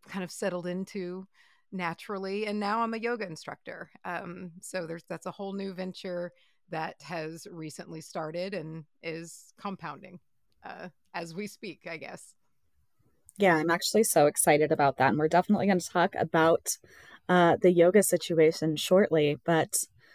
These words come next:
Speaker 2: we have a couple things to cover first.
Speaker 1: Mm-hmm.
Speaker 2: So first and foremost,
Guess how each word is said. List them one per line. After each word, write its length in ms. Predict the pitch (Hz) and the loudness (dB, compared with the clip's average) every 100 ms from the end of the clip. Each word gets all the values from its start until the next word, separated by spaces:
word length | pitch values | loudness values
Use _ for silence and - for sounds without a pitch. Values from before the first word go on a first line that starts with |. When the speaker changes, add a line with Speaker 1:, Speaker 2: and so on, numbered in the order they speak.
| _ _ - | _ _ -4
Speaker 2:
we 80 | 165 | 0
have 220 | 190 170 | 2 2
a 40 | |
couple 340 | - 247 233 254 | 0 -2 0 0
things 380 | - 226 220 | 4 4 4
to 100 | - | 2
cover 360 | 208 - 190 190 | 0 0 2 2
first. 680 | - 180 - 208 - - - | 2 0 0 0 -2 -2 -4
Speaker 1:
Mm-hmm. 840 | 208 202 160 127 196 151 190 156 165 | -6 -4 -4 -6 -10 -8 -8 -10 -8
Speaker 2:
So 300 | - - 175 | -4 2 4
first 360 | - 277 294 - | 6 6 6 6
and 160 | 202 | 6
foremost, 800 | - 220 214 147 - - - - | 8 8 8 6 2 -2 -4 -6